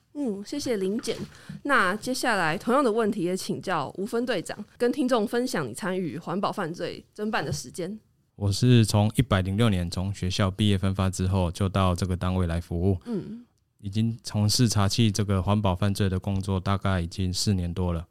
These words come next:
Speaker 1: 嗯。
Speaker 2: 当中陆陆续续有参与了很多的上市公司，例如红圈空污案，还有达圈空污案，还有中部焚化炉的伪造数据空污案。
Speaker 1: 嗯。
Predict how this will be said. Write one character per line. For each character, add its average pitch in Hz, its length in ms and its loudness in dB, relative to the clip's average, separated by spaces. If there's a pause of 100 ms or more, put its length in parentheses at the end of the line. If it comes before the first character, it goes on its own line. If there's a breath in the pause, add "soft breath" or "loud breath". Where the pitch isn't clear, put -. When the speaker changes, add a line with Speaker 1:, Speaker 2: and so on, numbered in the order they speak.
Speaker 1:
嗯。 208 360 -8
Speaker 2:
当 107 180 0
中 110 380 4 (280)
陆 113 120 2
陆 110 140 4
续 104 180 4
续 104 220 4
有 87 120 2
参 104 220 2
与 95 160 4
了 87 300 0
很 82 200 -4
多 98 200 2
的 90 160 0
上 101 220 0
市 107 140 0
公 98 200 0
司， 95 260 0
例 101 140 4
如 87 280 0 (180)
红 95 260 -2
圈 104 260 2
空 101 220 2
污 101 100 2
案， 95 260 4 (480)
还 - 200 -4
有 87 580 2
达 90 240 0
圈 104 260 2
空 98 240 0
污 95 100 0
案， 98 180 2
还 85 80 0
有 95 100 2
中 104 240 2
部 104 160 2
焚 90 180 -2
化 104 200 4
炉 87 180 0
的 82 380 -2
伪 104 120 2
造 98 160 2
数 101 160 -2
据 95 140 -2
空 92 260 -2
污 95 40 0
案。 92 180 0 (100)
Speaker 1:
嗯。 247 160 -8